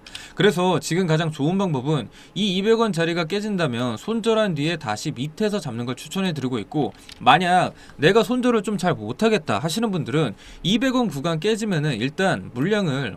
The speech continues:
오십 프로 정도는 덜으세요. 왜 그러냐면, 현재 이 차트 모양 자체도 너무 안 좋고, 카이아는 여기에서 올라올 때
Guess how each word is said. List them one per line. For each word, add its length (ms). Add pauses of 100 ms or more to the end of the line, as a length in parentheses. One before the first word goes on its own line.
오십 300
프로 180
정도는 480
덜으세요. 480 (120)
왜 120
그러냐면, 520
현재 300
이 80
차트 300
모양 320
자체도 460
너무 220
안 160
좋고, 440
카이아는 720 (300)
여기에서 500
올라올 520
때 260